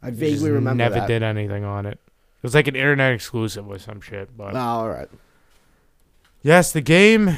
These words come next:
Speaker 2: is officially retired, as we have speculated for months, as I lived in denial for, for months. But Hunter has hung up the boots. We can only wish him the best here from Ring Crew Radio,
Speaker 1: Well, at,
Speaker 2: sans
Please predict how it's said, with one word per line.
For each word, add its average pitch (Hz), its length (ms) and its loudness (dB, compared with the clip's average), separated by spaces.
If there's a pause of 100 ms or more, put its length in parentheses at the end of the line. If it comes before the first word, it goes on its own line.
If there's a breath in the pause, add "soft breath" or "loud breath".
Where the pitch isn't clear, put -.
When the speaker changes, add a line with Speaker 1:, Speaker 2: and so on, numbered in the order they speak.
(140)
Speaker 2:
is 131 120 -8
officially 143 440 -4
retired, 151 560 4
as 127 180 2
we 123 140 -2
have 117 100 -4
speculated 143 760 -2
for 131 120 -8
months, 143 380 0
as 123 160 -4
I 120 380 2
lived 117 280 -4
in 123 120 0
denial 143 460 8
for, 127 280 4
for - 120 -6
months. 123 480 -4 (840)
But 117 220 -10 (240)
Hunter 175 340 2
has 131 120 2
hung 156 200 0
up 156 160 0
the 139 80 -4
boots. - 680 0 (680)
We 123 140 -12
can 120 100 -4
only 175 180 2
wish 208 260 4
him 208 80 2
the 202 80 2
best 196 360 2
here 160 160 4
from 139 260 -4
Ring 147 180 2
Crew 147 220 0
Radio, 139 360 4
Speaker 1:
Well, - 20 4
at, 123 60 -2
Speaker 2:
sans 143 680 2